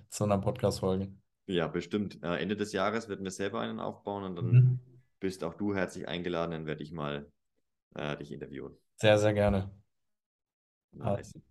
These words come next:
Speaker 1: Also dann mach's gut.
Speaker 2: Jawohl. Mach's gut.
Speaker 1: Ciao.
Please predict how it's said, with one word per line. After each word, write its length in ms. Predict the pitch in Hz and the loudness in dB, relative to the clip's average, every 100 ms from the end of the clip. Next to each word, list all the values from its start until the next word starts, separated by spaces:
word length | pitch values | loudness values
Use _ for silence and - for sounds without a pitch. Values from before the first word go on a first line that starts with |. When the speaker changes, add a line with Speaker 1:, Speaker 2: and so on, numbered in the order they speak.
| _ _ _ - | _ _ _ -4
Speaker 1:
Also 260 | 98 98 | -2 2
dann 180 | 101 101 | 6 8
mach's 240 | 107 113 - | 8 6 4
gut. 240 | 95 - - _ _ _ _ | 0 -2 -12 _ _ _ _
Speaker 2:
Jawohl. 500 | - 76 69 69 73 - - _ _ _ _ _ _ _ _ _ _ - | -8 -6 -4 -6 -8 -12 -20 _ _ _ _ _ _ _ _ _ _ -10
Mach's 200 | 92 - | -8 -4
gut. 260 | 90 - _ _ _ - | -4 -4 _ _ _ 2
Speaker 1:
Ciao. 500 | 104 107 110 127 | 6 8 6 4